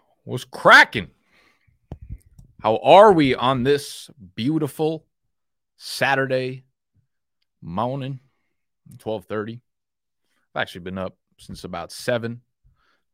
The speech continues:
Been thinking nonstop about this stream. So I got a lot of takes to get off my chest.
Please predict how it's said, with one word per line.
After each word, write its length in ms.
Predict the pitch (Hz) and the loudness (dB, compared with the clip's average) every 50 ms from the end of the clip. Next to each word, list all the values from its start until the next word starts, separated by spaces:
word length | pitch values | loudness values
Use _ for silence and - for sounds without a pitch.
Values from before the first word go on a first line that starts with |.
| _ _ _ _ - _ _ _ _ _ _ _ _ _ _ _ | _ _ _ _ -20 _ _ _ _ _ _ _ _ _ _ _
Been 140 | 107 101 98 | -8 -8 -6
thinking 300 | - - 113 98 107 95 | -6 -6 -6 -6 -6 -4
nonstop 580 | 98 104 107 107 104 101 - - 107 95 95 - | -2 -2 -2 -2 -2 -6 -6 -6 -6 -6 -6 -6
about 280 | 90 87 90 90 - | -8 -8 -8 -8 -8
this 140 | - 92 87 | -10 -14 -16
stream. 460 | - - - - 90 85 85 80 82 _ _ _ _ _ _ _ _ _ _ _ _ _ _ _ _ _ | -16 -18 -18 -18 -18 -18 -20 -20 -20 _ _ _ _ _ _ _ _ _ _ _ _ _ _ _ _ _
So 100 | - 98 | -6 -4
I 40 | 104 | -2
got 100 | 110 107 | -2 0
a 40 | |
lot 180 | 104 107 107 98 | 0 0 -2 -2
of 60 | 90 | -4
takes 260 | - - 110 104 - | -6 -10 -10 -10 -10
to 80 | - 92 | -14 -12
get 100 | 90 87 | -10 -10
off 180 | 87 90 85 - | -10 -10 -10 -12
my 140 | 92 87 | -14 -16
chest. 560 | 87 - - 101 104 107 - - - - - | -16 -14 -14 -14 -14 -14 -16 -20 -20 -20 -20